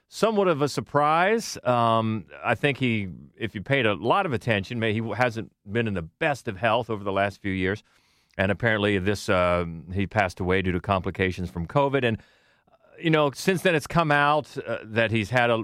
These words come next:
a lot of views on vaccinations and things like that. We're not gonna get into that. You know, we're n-, we don't agree with that, but, uh, I know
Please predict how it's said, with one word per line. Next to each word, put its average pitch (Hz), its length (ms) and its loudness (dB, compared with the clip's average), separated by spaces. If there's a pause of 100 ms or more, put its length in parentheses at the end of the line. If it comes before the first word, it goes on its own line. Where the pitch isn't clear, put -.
(100)
a 139 60 2
lot 160 220 2
of 147 120 0
views 151 360 0
on 147 180 2
vaccinations 135 760 0
and 113 100 -6
things 127 180 0
like 120 140 2
that. 113 160 2
We're 143 180 2
not 156 200 4
gonna 139 200 0
get 120 160 2
into 123 200 2
that. 110 300 2 (420)
You 107 120 2
know, 107 240 4
we're 104 180 2
n-, 120 160 -2
we 113 80 0
don't 123 160 2
agree 120 240 0
with 123 200 -2
that, 110 280 2
but, 98 260 -2
uh, 90 300 2
I 104 80 2
know 107 380 2